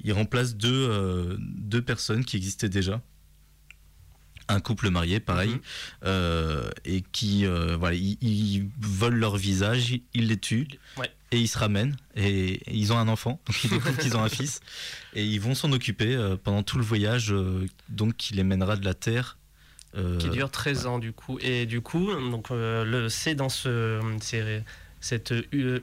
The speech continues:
Speaker 2: univers parallèle qui, où ils continuent à exister. En fait, ils rêvent pendant treize ans, qu'ils sont ensemble dans un univers parallèle, puis ils sont endormis. Mais ils ont une matrice, en fait, hein, tout simplement.
Speaker 1: C'est ça, ils sont endormis, ils sont dans une matrice, euh, virtuelle.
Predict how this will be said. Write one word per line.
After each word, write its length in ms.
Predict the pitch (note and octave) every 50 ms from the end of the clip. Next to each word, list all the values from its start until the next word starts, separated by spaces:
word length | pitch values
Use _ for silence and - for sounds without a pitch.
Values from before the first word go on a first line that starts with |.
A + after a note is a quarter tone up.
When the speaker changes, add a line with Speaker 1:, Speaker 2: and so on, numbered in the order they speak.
| -
Speaker 2:
univers 300 | D3 D3 D#3 D#3 D#3 C#3+
parallèle 360 | - C#3+ B2 B2 B2+ D#3 G3
qui, 140 | F3+ - - E3+
où 80 | C3+
ils 60 | C3+
continuent 300 | - D3+ C#3+ - D3 C#3+ D3
à 20 |
exister. 300 | D3 B2+ C3 B2 - F3
En 20 | E3
fait, 220 | - - - -
ils 60 | B2+
rêvent 200 | A#2 C#3 E3+ -
pendant 220 | - C3 B2 C3+ D3
treize 340 | - - C3+ C3 B2 A#2
ans, 160 | A#2 A#2 C3 C#3+
qu'ils 160 | - - -
sont 120 | - A2+
ensemble 280 | G#2+ A2 - - C#3+ C3
dans 140 | A2+ G#2 A2
un 60 | G#2
univers 280 | G#2+ A2 A2 A#2+ B2+
parallèle, 320 | B2 - A2 G#2+ A2 B2+ C#3+
puis 120 | - B2+
ils 20 | -
sont 80 | - A#2+
endormis. 480 | C3 B2+ C3 A#2+ A#2+ A#2+ A#2+ C3 E3 - - - - - - - - -
Mais 120 | B2+ B2+
ils 160 | C#3+ C3+ A#2+ B2+
ont 80 | A#2+
une 80 | A#2+ A2+
matrice, 380 | A2+ A2 - - B2+ C3 -
en 60 | G#2 F#2+
fait, 200 | - F2+ - -
hein, 40 | -
tout 80 | -
simplement. 180 | - G#2 F#2 -
Speaker 1:
C'est 140 | - G#2+ G2+
ça, 80 | A2
ils 60 | A2 A2
sont 140 | - A2+
endormis, 260 | G#2+ G2+ G2+ G2+ G#2+ A#2+
ils 60 | B2
sont 180 | - - A#2
dans 120 | G#2 G2+ G2+
une 140 | F#2+ G2+ G#2
matrice, 540 | G2+ G#2 G2+ - - - B2 A#2+ - - -
euh, 60 | G#2
virtuelle. 580 | G2 - G#2 G#2+ - - - A2+ A#2 B2+ B2